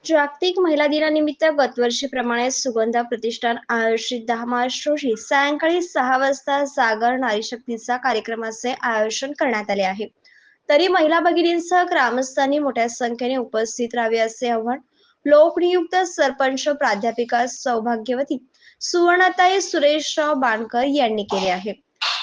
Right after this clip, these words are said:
महिला दिनानिमित्त कार्यक्रमात सहभागी होणाऱ्या महिलांच्या नावाचा लकी ड्रॉ काढण्यात येणार आहे. विजेत्या महिलांना आकर्षक पैठणी साडी बक्षीस म्हणून देण्यात येणार आहे.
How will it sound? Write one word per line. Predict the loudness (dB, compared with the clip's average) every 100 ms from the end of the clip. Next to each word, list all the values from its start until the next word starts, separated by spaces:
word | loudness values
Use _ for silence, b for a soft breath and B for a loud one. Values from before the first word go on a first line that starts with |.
| -4
महिला | 2 4 6 6
दिनानिमित्त | 4 4 4 2 2 2 2
कार्यक्रमात | 2 2 2 2 2 0
सहभागी | -2 -2 0 2 2 2 0
होणाऱ्या | 0 2 2 2
महिलांच्या | 2 0 0 -2 -4 -4 -2
नावाचा | 0 0 -2 -2 -2
लकी | 0 0 0 -2
ड्रॉ | 0 0
काढण्यात | 0 -2 -2 -4 -4
येणार | -2 0
आहे. | -2 -2 -6 _ b b _ -2
विजेत्या | 0 2 2 4
महिलांना | 4 4 4 4
आकर्षक | 2 4 2 2 2 0 0 -2 0
पैठणी | -2 -2 0 -2
साडी | -2 0 0
बक्षीस | -2 -4 -6 -6 -4 -2
म्हणून | 0 2
देण्यात | 2 2 0
येणार | -2 0
आहे. | -2 -4